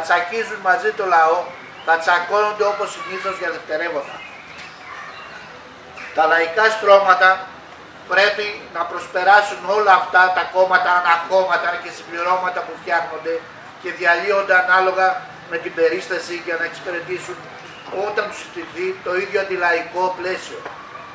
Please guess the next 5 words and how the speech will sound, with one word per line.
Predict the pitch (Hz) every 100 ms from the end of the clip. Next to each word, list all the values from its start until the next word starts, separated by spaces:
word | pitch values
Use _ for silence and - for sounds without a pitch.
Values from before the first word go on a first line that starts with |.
| 262
άσχετα | 240 214 196 180 185
αν | 185
δηλώνουν | 165 170 185 180 170 - 175
καθόλου | 170 190 208 196
μνημονιακοί | - 160 160 151 135 - 180